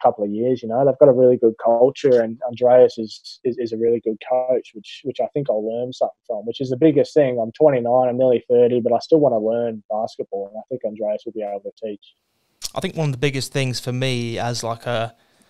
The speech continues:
Speaker 2: as a member of staff working at the club is that there's a real ambition for the future for Flyers. Like, there's a plan exactly where they wanna be with the new arena coming on board. And I think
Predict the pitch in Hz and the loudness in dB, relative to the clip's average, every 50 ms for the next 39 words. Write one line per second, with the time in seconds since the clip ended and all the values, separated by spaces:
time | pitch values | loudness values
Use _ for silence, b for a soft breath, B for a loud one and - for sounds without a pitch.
0 | _ _ _ _ - - 135 127 120 127 131 135 127 123 120 117 - - 135 123 | _ _ _ _ -12 -8 -6 -4 -2 -2 -2 -2 -2 -2 -2 -4 -2 0 0 0
1 | 120 120 123 120 - - 127 127 120 113 117 117 120 113 - 117 - - 127 110 | 2 0 0 -2 -6 -6 -4 -2 -2 -2 -2 -4 -8 -8 -8 -8 -8 -4 -2 0
2 | 113 110 113 - - - - 131 131 120 120 - 127 117 117 - _ _ _ _ | 0 0 -2 -6 -16 -10 -8 -8 -8 -6 -6 -6 -6 -6 -6 -8 _ _ _ _
3 | _ _ _ _ - - 127 139 135 127 127 127 131 139 160 165 170 156 143 135 | _ _ _ _ -12 -4 -2 0 0 0 0 0 0 0 0 2 2 2 0 0
4 | - 170 147 - - - 135 120 120 117 - _ _ - - 143 135 - 160 160 | 0 0 0 0 -2 -4 -4 -6 -6 -8 -12 _ _ -10 -6 -6 -4 -4 -4 -4
5 | - - - 131 113 113 _ _ - 143 123 - 127 113 113 107 101 85 - - | -4 -2 -4 -4 -4 -6 _ _ -10 -10 -8 -4 -4 -2 -2 -2 -4 -6 -8 -12
6 | _ _ _ _ _ - 113 - 131 131 - 135 120 - - - 147 135 117 110 | _ _ _ _ _ -6 -6 -4 -4 -2 -2 -4 -6 -6 -6 -4 -2 -2 -2 -2
7 | 113 - - 123 120 120 147 151 139 - - 135 131 143 135 127 123 127 127 127 | -4 -6 -8 -8 -6 -4 -4 -4 -4 -6 -8 -6 -4 -4 -4 -2 -4 -4 -4 -6
8 | 123 113 - 120 120 120 117 113 b b b b b b b 131 139 131 127 139 | -6 -4 -4 -4 -4 -4 -6 -8 b b b b b b b -6 -6 -4 -2 0
9 | 135 135 131 131 127 123 127 123 123 123 117 117 - 131 123 120 120 120 117 117 | 0 2 2 0 0 0 -2 -2 -2 -2 -4 -4 -4 -4 -4 -4 -4 -4 -4 -4
10 | 123 120 120 117 117 120 123 - - 202 190 156 - | -4 -4 -4 -4 -4 -4 -6 -6 -4 -4 -4 -4 -4